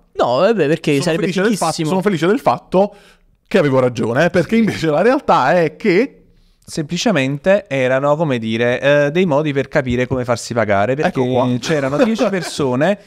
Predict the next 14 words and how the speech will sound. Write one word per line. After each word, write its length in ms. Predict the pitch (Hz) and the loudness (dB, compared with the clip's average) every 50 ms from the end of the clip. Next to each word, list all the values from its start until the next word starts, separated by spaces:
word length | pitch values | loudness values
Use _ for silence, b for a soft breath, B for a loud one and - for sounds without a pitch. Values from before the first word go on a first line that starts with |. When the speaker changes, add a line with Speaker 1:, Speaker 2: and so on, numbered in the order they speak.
| b b b b | b b b b
Speaker 3:
io 260 | - 208 233 233 220 208 | -2 0 2 2 4 2
mi 80 | 208 | 2
scelgo 380 | 196 - - 202 190 180 175 170 | 0 -2 -2 -2 -2 2 2 4
la 120 | 156 147 | 4 2
X, 300 | 135 120 110 - - - | 2 0 -6 -8 -4 -4
tu 100 | 139 - | -4 -4
ti 120 | 208 - 202 | -4 -6 -6
scegli 260 | - - - 165 160 | -6 -6 -6 -4 0
la 120 | 185 220 | 0 0
Y, 140 | 233 214 180 190 - - 170 | 0 0 -4 -6 -6 -6 -4
lui 160 | 180 196 190 | -2 -2 -4
sceglie 480 | 170 - - - 175 170 165 160 156 151 | -4 -6 -6 -4 -4 -4 -2 -2 -2 0
la 580 | 151 151 147 147 147 143 143 139 139 135 135 131 | 0 0 0 0 -2 -2 -2 0 0 -2 -2 -2
Z, 520 | 123 131 120 107 107 - 160 208 285 302 | -2 -2 -2 0 0 2 2 2 2 2